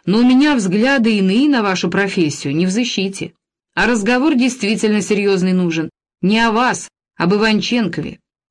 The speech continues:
Вы же его хорошо знаете, в друзьях числитесь».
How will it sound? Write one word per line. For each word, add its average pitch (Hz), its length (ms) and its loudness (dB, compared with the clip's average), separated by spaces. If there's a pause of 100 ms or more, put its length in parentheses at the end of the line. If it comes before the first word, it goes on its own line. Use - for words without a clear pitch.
(120)
Вы 180 160 0
же 226 80 0
его 247 120 0
хорошо 240 400 -2
знаете, 175 420 -2
в 160 60 -2
друзьях 170 500 -2
числитесь». 214 720 -4